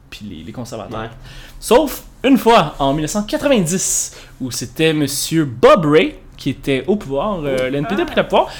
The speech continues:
Speaker 1: Faut savoir
Speaker 2: Ah, Bob Rae est avec le N P D au,
Speaker 1: Ouais.
Speaker 2: en Ontario.
Speaker 1: Ouais.
Speaker 2: Il a pas été candidat à la chefferie libérale.
Speaker 1: Hmm ?
Speaker 2: Ah,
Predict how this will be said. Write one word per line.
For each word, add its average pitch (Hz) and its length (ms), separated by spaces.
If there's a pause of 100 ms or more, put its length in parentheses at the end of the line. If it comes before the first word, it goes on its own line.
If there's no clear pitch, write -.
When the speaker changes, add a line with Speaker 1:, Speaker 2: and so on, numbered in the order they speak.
(240)
Speaker 1:
Faut 196 120
savoir 208 320
Speaker 2:
Ah, 127 40
Bob 120 100
Rae 185 80
est 220 120
avec 110 220
le 113 80
N 110 160
P 123 140
D - 160 (200)
au, 110 80
Speaker 1:
Ouais. 143 160
Speaker 2:
en 202 120
Ontario. 120 240 (580)
Speaker 1:
Ouais. 143 120 (160)
Speaker 2:
Il 95 60
a - 40
pas - 80
été 127 280
candidat 107 420
à 110 40
la 101 540
chefferie - 380
libérale. 104 500 (720)
Speaker 1:
Hmm ? 180 140 (800)
Speaker 2:
Ah, 117 60